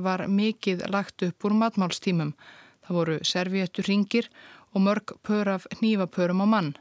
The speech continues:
Yfirleitt voru franskir réttir á borðum. Fjölskyldufaðirinn líklega komist á það bragð þegar hann bjó í Frakklandi. En hann var líka sérlega hrifinn af portugalsk-brasilíska réttinum dobradinha,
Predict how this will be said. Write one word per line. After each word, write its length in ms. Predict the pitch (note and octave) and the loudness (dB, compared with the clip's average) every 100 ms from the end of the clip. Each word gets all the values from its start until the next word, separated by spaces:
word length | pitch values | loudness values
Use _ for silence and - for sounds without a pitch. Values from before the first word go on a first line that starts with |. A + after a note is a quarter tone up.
| _ _ _ _ _ | _ _ _ _ _
Yfirleitt 380 | F3+ E3+ E3 | -2 0 -2
voru 180 | F#3+ E3+ | -4 -2
franskir 680 | D#3+ - F3 G3+ - G#3+ G3+ | -2 -2 0 0 0 -2 -2
réttir 400 | G#3 G#3 - G#3+ | -2 -4 -2 -4
á 60 | G3 | -4
borðum. 400 | E3+ G#3 G#3 A3 G#3+ - - _ - | 0 0 2 0 0 -10 -20 _ -4
Fjölskyldufaðirinn 920 | G#3+ G3 G#3 F#3+ G#3 G3 F#3+ G3 F#3+ G3 | -4 -2 -4 -2 -2 0 0 0 -2 -4
líklega 460 | F#3+ - F#3+ F#3 - | -4 -2 -2 -2 -4
komist 360 | G#3 G3 - | -2 -2 -2
á 60 | F#3+ | -2
það 240 | A3+ G#3+ | 0 -2
bragð 320 | G3+ F#3 E3 - | 0 -2 -2 -2
þegar 240 | F3 E3+ | -2 0
hann 160 | E3 E3 | -2 -2
bjó 160 | G3 F3 | 0 0
í 80 | E3+ | -2
Frakklandi. 600 | E3+ A#3 - F3 E3 D#3 _ _ _ - - - _ | 0 -2 0 -2 -2 -6 _ _ _ -20 -20 -20 _
En 240 | G3+ F#3+ F#3+ | -2 0 0
hann 220 | F#3+ G3+ | 0 0
var 100 | G3 | 2
líka 400 | G3+ G#3 G3+ F#3 - | 0 0 -2 -2 -4
sérlega 500 | - G#3+ G#3+ G3 F#3+ | 0 0 2 0 0
hrifinn 380 | G3 G3+ G3+ | 0 0 2
af 200 | F3+ E3 - | 0 -2 -8
portugalsk-brasilíska 1700 | - G3 - F3+ F#3 F3 - - - F#3+ G3 - F3+ - - F3 E3+ | -6 -6 -4 -4 -2 -2 -6 -10 -4 -2 -2 -2 -2 -4 -4 -4 -2
réttinum 480 | G3 F3+ G3 F#3 F3+ - | -4 -2 -2 0 -2 -4
dobradinha, 680 | F#3+ F#3 G#3 G3+ C4 A#3 D#3+ | -4 -2 -2 2 2 4 0